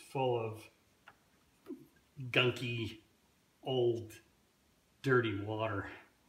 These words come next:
The water has since dried up, so I don't know if it's something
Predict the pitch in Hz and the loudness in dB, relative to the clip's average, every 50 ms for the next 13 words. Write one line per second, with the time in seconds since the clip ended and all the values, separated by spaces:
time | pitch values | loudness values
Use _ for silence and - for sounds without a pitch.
0 | _ _ _ _ _ _ _ _ _ _ _ _ _ _ _ - 120 113 110 113 | _ _ _ _ _ _ _ _ _ _ _ _ _ _ _ -12 -8 -4 -2 0
1 | 123 127 127 123 113 110 101 - - - - - - 127 120 110 - 120 113 120 | 0 2 2 2 0 0 -2 -4 -8 -10 -6 -2 0 0 0 0 -2 -2 0 2
2 | 120 117 110 110 107 110 117 120 135 147 160 - - - - - 113 104 107 110 | 2 4 4 2 2 0 2 2 2 2 2 0 -4 -8 -10 -8 -8 -6 -6 -6
3 | 113 113 113 117 117 117 117 117 110 - 120 110 110 - - 135 123 117 - - | -6 -6 -6 -6 -6 -4 -4 -4 -4 -6 -8 -10 -10 -8 -8 -6 -6 -6 -4 -4
4 | 123 123 123 120 | -2 -2 -2 -4